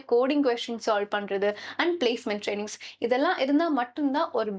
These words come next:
பெஸ்ட் கம்ப்யூட்டர் சயின்ஸ் டிகிரி அப்படின்னு சொல்லுவோம். So, இவ்வளோ ஸ்கில்ஸ் and டெக்னாலஜிஸை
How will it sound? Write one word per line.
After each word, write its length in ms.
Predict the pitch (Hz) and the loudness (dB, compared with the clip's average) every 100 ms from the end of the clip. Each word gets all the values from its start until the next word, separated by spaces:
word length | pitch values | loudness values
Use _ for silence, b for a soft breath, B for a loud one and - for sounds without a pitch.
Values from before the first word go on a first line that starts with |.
| 262 | 0
பெஸ்ட் 260 | - - - | 0 -4 -2
கம்ப்யூட்டர் 340 | 233 233 233 226 | 0 0 0 -2
சயின்ஸ் 200 | 220 208 | -2 -2
டிகிரி 240 | 208 214 226 - 208 | -2 -2 -2 -2 -2
அப்படின்னு 320 | 190 196 247 202 | 0 0 2 0
சொல்லுவோம். 280 | 190 - - - | 0 -2 -2 -2
So, 80 | - 339 | 0 2
இவ்வளோ 240 | 370 415 494 | 4 2 0
ஸ்கில்ஸ் 300 | - 370 359 294 | 0 2 2 0
and 120 | 294 262 | 2 0
டெக்னாலஜிஸை 640 | 262 262 240 208 - 254 | 0 0 0 -2 0 0